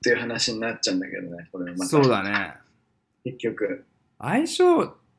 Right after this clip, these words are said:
Speaker 2: でもさ、
Speaker 1: うん。
Speaker 2: 相性が合わなくて付き合うのやめたみたい、やめるみたいなのって、
Speaker 1: うん。
Speaker 2: あんのかな？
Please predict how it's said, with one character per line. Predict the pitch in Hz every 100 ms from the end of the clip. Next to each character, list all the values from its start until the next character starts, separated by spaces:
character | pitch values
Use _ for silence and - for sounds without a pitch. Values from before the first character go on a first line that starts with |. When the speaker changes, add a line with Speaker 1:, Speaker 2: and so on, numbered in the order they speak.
| -
Speaker 2:
で | 151
も | 139
さ、 | 143 135 131 113 95 - _ _ _ _
Speaker 1:
う | 98
ん。 | 92 _ _ _ _ _ _ _ _ _ _ _ _ _
Speaker 2:
相 | - 202 285
性 | 277 330 320
が | 208 143 123 123
合 | 147
わ | 226
な | 247 170
く |
て | - 117 -
付 | - - 185
き | 208
合 | 214
う | 156
の | 117 101 - _
や | 123 123
め | 131 135
た | 151 143
み | 113
た | 101 98
い、 |
や | 113 120
め | 127
る | 139 131
み | 104
た | 95
い | 80
な | 69
の | 71
っ | _ -
て、 | 85 60 - _ _ _ _ - -
Speaker 1:
う | 123
ん。 | 113 92 - _ - - _ _ _ _ _ _ _ _
Speaker 2:
あ | - 165
ん | 151
の | 101
か | - - -
な？ | -